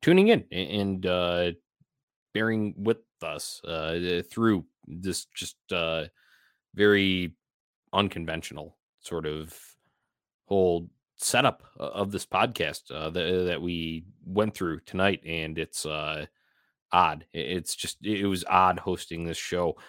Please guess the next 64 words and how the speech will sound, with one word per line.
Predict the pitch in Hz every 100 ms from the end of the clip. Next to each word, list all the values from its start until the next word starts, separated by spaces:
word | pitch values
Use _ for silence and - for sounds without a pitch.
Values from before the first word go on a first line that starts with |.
| - _ -
uh, | 85 82
tonight. | - 90 87 -
I-, |
it's | 85 78 82 - -
very, | 92 87 87
you | 85
know, | 82 82 85
as | 85 87 87
Ron | 85 82
said | -
at | -
the | 87 87 85
beginning, | 92 98 87
it's, | 80 - - - _
we're | 87 90 -
so | -
used | 98 95 - -
to | 92 85
cheers | - 113 104 95
and | 98
beers | 107 104 104 98 92
and | 87
let's, | 87 - -
you | 87
know, | 82
get | 87 98 - 101
after | 95 - 98
it | 87
and | 87
talk | 87 90
about | - 87 -
this | 92 -
and | 95
that. | 98 - - -
There | 104
are | 101
much | 101 -
more | 98 95
pressing | - 95 - 87 78
matters | 87 87 85
at | 87
hand | 92 85
tonight. | 82 82 -
So | 82
thank | 110 98
you | 80 - -
for | 80 82
staying | - - 98 85
through | 85 85
it, | 85 - - _
uh, | - 85
with | 82 82
us. | 85 80 82
And | 85
I |
hope | 95 -
you | 87
enjoyed | 85 87 82 -
some | 90
of | 82
the, | 82 85
uh, | 80 82
analysis | 87 82 82 - -
too, | 107 90